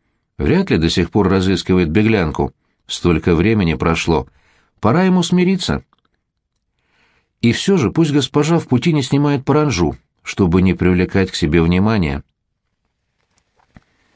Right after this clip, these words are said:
Остановка и отдых у бедуинов — позволили путникам восстановить силы, и они почти без проблем добрались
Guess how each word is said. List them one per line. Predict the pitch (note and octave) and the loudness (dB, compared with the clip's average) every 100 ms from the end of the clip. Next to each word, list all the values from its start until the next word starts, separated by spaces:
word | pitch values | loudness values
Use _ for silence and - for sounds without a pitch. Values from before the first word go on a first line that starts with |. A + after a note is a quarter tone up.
| _ _ - | _ _ -4
Остановка | E2+ - G#2 D3+ F3+ - | -4 0 0 0 0 0
и | D#3 - | 0 2
отдых | C#3 D#3 A#2 C3 - | 2 2 0 -2 -2
у | A#2+ | -2
бедуинов — | A#2 B2 E3+ F#3 F2 B1+ _ _ _ _ _ - | 0 0 2 0 -2 -4 _ _ _ _ _ -4
позволили | D#2+ C#2+ F#2 A2+ F#2 | -2 0 2 2 0
путникам | D#2 G2 G#2 A2 - G2+ | 0 0 2 0 2 2
восстановить | E2 E2 E2+ E2+ E2+ D#2+ | 2 0 0 2 0 -2
силы, | - E2+ F#2+ G#2 G#2 _ _ - | -2 -2 0 -2 -4 _ _ -4
и | - | 0
они | D3+ | 0
почти | E3+ D#3 - | 0 -2 0
без | D3+ C#3+ | 0 -2
проблем | - D#3 D3+ E3+ D#3+ _ _ _ _ - | 0 0 2 0 -2 _ _ _ _ -2
добрались | G2 G#2 B2 C#3+ B2+ - | 0 2 2 0 -2 -8